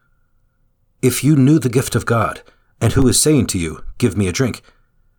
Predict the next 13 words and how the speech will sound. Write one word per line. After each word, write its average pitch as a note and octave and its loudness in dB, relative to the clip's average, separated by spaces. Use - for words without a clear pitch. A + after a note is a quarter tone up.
you A#2+ 2
would B2+ 4
have B2 0
asked C3+ -4
him, D2 -10
and A#2 0
he C#3+ 2
would B2 2
have G#2+ -2
given C#3+ 0
you D#2 -8
living A#2 0
water." G2 -8